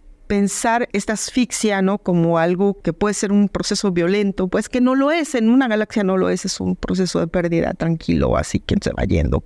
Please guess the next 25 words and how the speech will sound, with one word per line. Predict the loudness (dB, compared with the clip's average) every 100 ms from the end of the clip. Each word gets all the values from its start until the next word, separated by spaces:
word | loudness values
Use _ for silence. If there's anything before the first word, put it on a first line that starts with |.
| -6
¿no? | -8 -8 -12 -8
Y | 0 0
entonces | 2 0 0 -2
dice | 0 0 2 0 0
la | 0
autora | 0 0 0 0
de |
este | 0 -2
artículo, | -2 -2 0 0 2
hay | 0 2
una, | 4 4 2 0 -2 -8 -20 -20 -18 -4
una | 0 0
violen-, | 0 0 0 0 2
no, | 2
no, | 4 2 2
no, | 2 2
creo | 0 0
que | 2
no | 2
usa | 2 0
la | 0
palabra | 0 0
violencia, | 0 0 0 -2 -2
pero | -2 -2 -4 -8 -4
es, | -4 -4